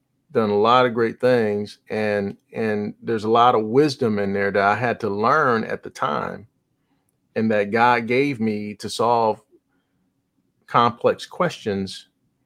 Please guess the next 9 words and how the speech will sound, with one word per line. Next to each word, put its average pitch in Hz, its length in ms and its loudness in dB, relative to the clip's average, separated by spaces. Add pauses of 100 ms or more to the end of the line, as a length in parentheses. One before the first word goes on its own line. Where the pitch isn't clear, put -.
(560)
for 117 200 0
the 107 100 -4
situations 120 680 -2
that 98 200 0
he 110 80 -8
put 151 260 0
me 110 180 -2
in. 92 220 -2
And, 104 380 -4